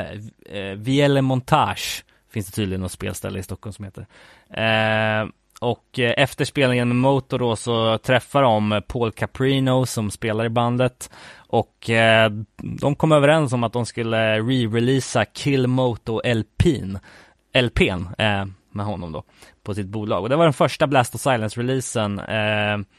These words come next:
även om det inte var någon, någon label-logga på covern så var det ändå under Blast of Silence som den här re-, släpptes då. Eh, sen den första officiella releasen var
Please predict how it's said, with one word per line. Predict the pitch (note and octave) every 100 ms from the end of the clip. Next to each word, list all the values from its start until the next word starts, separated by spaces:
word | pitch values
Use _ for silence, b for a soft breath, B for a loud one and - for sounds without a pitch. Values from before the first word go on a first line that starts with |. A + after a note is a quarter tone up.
| B B
även | - C3 A#2 C3
om | B2+ A#2
det | A2
inte | A2 G#2+ - A2+
var | A2 G#2+ G#2 F#2+ b b b b
någon, | - A2+ A2 G#2 G2+ b b
någon | - A2 A2
label-logga | A#2 A2+ G2+ G2+ G#2+ C3 B2 G#2+ G#2
på | -
covern | - C3+ A#2+ G2+ E2+ G2
så | G#2
var |
det | G2+
ändå | G#2+ G#2+ G2+ G#2+
under | A#2 A#2 G2+
Blast | F#2 F#2+ -
of | F#2+
Silence | - A2 G2+ F#2
som | -
den | F#2+
här | F#2+ F#2+ -
re-, | - -
släpptes | - G#2+ - A2 -
då. | C2+ C3 B B B B B _
Eh, | A2+ A2 G#2+ G#2+ G#2+ G#2
sen | - - G3 G#3+ G#3 -
den | D3
första | C#3+ D#3 -
officiella | - E3 - D3 - G3 G3+ F3+ D#3
releasen | C#3 A#2 A#2 - A#2 A#2 A2+
var | B2 A#2 A2+